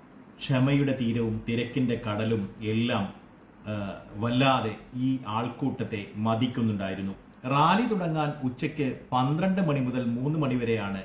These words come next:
അനുമതി ഉണ്ടായിരുന്നതെങ്കിലും വിജയുടെ വരവ്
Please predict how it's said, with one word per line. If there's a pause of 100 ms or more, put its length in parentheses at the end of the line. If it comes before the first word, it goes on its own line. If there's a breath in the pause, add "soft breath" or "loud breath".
(120)
അനുമതി
ഉണ്ടായിരുന്നതെങ്കിലും (840 loud breath)
വിജയുടെ
വരവ്